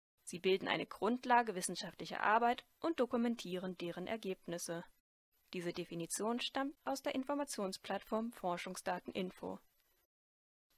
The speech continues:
Doch was ist nun Forschungsdatenmanagement? Forschungsdatenmanagement befasst sich mit der Aufbereitung, der Speicherung, der Archivierung und der Veröffentlichung von Forschungsdaten.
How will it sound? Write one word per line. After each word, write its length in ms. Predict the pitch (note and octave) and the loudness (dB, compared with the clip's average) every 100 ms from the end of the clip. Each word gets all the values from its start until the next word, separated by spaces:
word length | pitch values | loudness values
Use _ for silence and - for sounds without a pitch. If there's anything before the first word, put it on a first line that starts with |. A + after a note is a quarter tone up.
| - | 2
Doch 160 | G3 | 12
was 240 | C4 E4+ - | 12 12 6
ist 180 | A3 F#3 | 0 0
nun 100 | F3 | 10
Forschungsdatenmanagement? 1300 | B3+ F4+ B3+ - F3 D#3+ E3+ E3 E3 - G3 F3+ - - _ _ _ _ _ | 12 12 6 4 2 2 0 0 0 -2 -4 -4 -8 -14 _ _ _ _ _
Forschungsdatenmanagement 1300 | - F#4 B3+ G#3+ F#3 - F3+ E3+ E3 - G3 G#3 A#3+ | 12 12 12 4 6 4 4 0 0 -2 0 0 0
befasst 520 | C#4 - E3 E3 - G3 | -2 2 2 2 -2 -4
sich 240 | G3 - | -4 -4
mit 140 | E3+ | -4
der 120 | - - | 0 4
Aufbereitung, 840 | F3+ - G3 F#3 F3 F3+ F3+ F#3 - - | 4 2 0 4 4 4 -2 -4 -10 -16
der 120 | - | -8
Speicherung, 800 | - - D#3+ F#3 F#3+ E3+ F3 F3+ - - - - - | -4 4 4 4 0 0 0 -2 -10 -20 -20 -6 6
der 140 | - | 8
Archivierung 680 | A#3+ A#3+ F3 F3 F3 E3 E3+ _ | 8 6 0 -2 0 -2 -4 _
und 200 | G3 F#3+ | 0 2
der 100 | G#3 | 2
Veröffentlichung 720 | B3 - A3+ G3 - E3+ E3+ | 4 2 2 -2 -4 -6 -6
von 160 | - D#3+ | -6 -6
Forschungsdaten. 960 | - E3 - F3+ - F#3 E3+ - F3 | -4 -4 -6 -8 -8 -8 -10 -10 -12